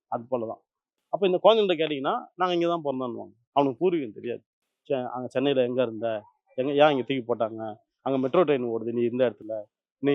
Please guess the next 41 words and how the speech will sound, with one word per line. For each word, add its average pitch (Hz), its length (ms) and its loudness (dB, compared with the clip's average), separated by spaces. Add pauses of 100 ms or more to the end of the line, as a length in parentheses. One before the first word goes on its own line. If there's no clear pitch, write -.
இங்க 135 140 -2
இருந்த 156 160 4
இடத்துல 151 280 4
பூங்கா 165 260 4
இருக்குது, 113 280 -4
இப்போ 117 160 -4 (320)
நீ 143 120 0
இருந்த 180 160 4
இடத்துல 160 300 4
பிளாட்ஃபார்ம் 151 480 6
இருக்குது, 113 340 -2 (460)
எலக்ட்ரிக் 156 340 0
ட்ரெயின் 156 280 6
ஓடுது, 113 300 -2 (460)
கிண்டி 170 280 -2
சதுக்கம்னு 165 480 2
ஒண்ணு 123 140 -4
இருக்குது, 117 280 -8 (160)
பெரிய 156 200 0
பெரிய 151 140 -4 (100)
மால் 180 240 6
வந்திருக்காங்க 110 460 -8 (440)
உங்க 135 180 -2
குடிசை 160 220 0
இருந்த 123 220 0
இடத்துல, 113 260 -4 (420)
பெரிய 156 200 2
பெரிய 156 200 4
ஃபாஸ்ட் 165 240 4
ஃபுட் 147 180 -8
கடை 139 200 4
வந்திருக்குது, 117 420 -2 (600)
அவங்களா 226 300 10
இருக்கலாம், 185 280 4
உங்களுக்கு 165 300 2
ஏன் 156 100 8
இடம் 156 140 4
இல்லையான்னு?" 139 280 2 (200)
கேட்கறதுக்கு 156 500 4 (180)
பூர்வீகம் 262 400 10
தெரிஞ்சா 240 220 6